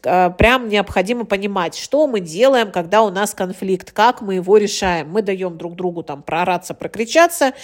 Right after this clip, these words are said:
и после этого уже собираемся, а,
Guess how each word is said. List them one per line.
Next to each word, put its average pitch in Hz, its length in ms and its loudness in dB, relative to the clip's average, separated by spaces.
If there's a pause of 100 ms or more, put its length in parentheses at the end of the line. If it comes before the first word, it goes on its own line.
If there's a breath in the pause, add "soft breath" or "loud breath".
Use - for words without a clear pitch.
(240 loud breath)
и 381 100 8
после 214 480 2
этого 247 260 2
уже 196 180 -2
собираемся, 202 920 0 (320 loud breath)
а, 175 560 0